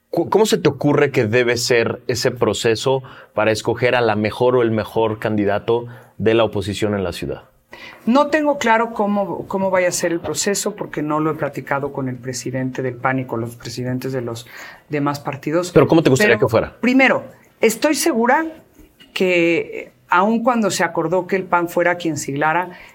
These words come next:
Speaker 2: estoy segura, y eso sí lo sé, que, eh, el pan está buscando construir un consenso, es decir, no hacerlo de manera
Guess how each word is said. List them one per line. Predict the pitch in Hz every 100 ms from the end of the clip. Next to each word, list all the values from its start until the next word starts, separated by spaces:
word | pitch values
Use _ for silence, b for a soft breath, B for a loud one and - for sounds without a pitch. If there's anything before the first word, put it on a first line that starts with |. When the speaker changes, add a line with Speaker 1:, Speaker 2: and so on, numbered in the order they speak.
| -
Speaker 2:
estoy | 165 - 196
segura, | 190 196 170 190 220 - -
y | 127
eso | 127 131
sí | -
lo | 131
sé, | 127 185 208 - B B B _
que, | - 170 160 156 - -
eh, | 160 151 151 -
el | 165
pan | 160 175 190
está | - 185
buscando | 175 165 - 165 170 175
construir | 180 156 139 - 147 160 160 151 - - _ _ _ _ _ _ -
un | 156 151 147 139 117 - -
consenso, | 151 147 - 127 127 123
es | 139 147
decir, | 147 160 147
no | 170
hacerlo | 170 165 160
de | 151
manera | 127 131 135 131 117